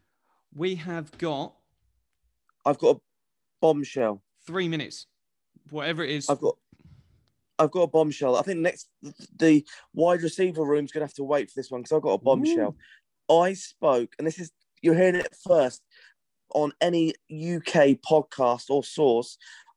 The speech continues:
Speaker 2: I spoke to the head of events, groundsman at Tottenham Hotspurs, and they have, uh, agreed that all the concerts will be going ahead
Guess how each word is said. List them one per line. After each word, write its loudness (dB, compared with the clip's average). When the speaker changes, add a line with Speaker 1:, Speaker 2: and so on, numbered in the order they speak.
Speaker 2:
I 0
spoke -2
to -12
the -8
head -2
of -2
events, -6
groundsman -2
at 0
Tottenham 2
Hotspurs, 2
and 0
they 6
have, -2
uh, -4
agreed 2
that 4
all 2
the 0
concerts 0
will 4
be 2
going 4
ahead 0